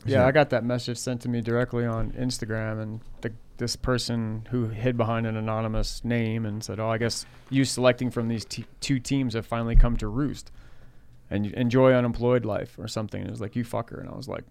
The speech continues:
Speaker 1: "Oh, wow."
Speaker 2: Oh, yeah,
Speaker 1: Like,
Speaker 2: somebody harboring.
Speaker 1: I understand that people get, yeah, I mean, they're, they're upset. And this athlete that posted, um, you know, he did say, he's like, "This is, you know, this is nine years later and it still hurts." And I was like, "I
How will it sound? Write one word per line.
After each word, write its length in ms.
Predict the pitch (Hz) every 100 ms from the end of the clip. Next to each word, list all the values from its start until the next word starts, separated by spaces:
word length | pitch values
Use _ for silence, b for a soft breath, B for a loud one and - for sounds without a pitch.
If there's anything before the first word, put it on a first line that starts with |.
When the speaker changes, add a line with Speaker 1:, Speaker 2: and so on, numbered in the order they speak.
| - - - - - - -
Speaker 1:
"Oh, 80 | 156
wow." 380 | 147 156 90 - - -
Speaker 2:
Oh, 100 | 120
yeah, 140 | 117
Speaker 1:
Like, 80 | 107
Speaker 2:
somebody 320 | - 135 110
harboring. 640 | 101 104 101 101 98 92 90 -
Speaker 1:
I 80 | 160
understand 560 | 196 139 147 151 143
that 160 | 127 113
people 280 | 131 127 120
get, 320 | 120 113 110
yeah, 380 | - 202 151 104 113
I 60 | 127
mean, 160 | 131
they're, 240 | 131 123 117 -
they're 160 | 131
upset. 420 | 123 - - 131
And 140 | - -
this 140 | 233
athlete 340 | 196 180 143 120
that 160 | 110 - - -
posted, 420 | 156 151 120 113 b b b b b b -
um, 480 | 123 123 107 101 - - - -
you 80 | 143
know, 60 | 156
he 80 | 175
did 200 | 196 180
say, 240 | 180 269
he's 160 | 175 117
like, 160 | 120
"This 200 | 120 135
is, 300 | 127 113 - -
you 60 | 120
know, 80 |
this 120 | 127 127
is 120 | 123
nine 220 | 127 127
years 160 | 123 113
later 280 | 127 131
and 80 | 113
it 80 | 110
still 240 | - 117 107
hurts." 320 | 170 214 -
And 80 | 98
I 40 |
was 80 | 113
like, 120 | 104 - - -
"I 140 | 127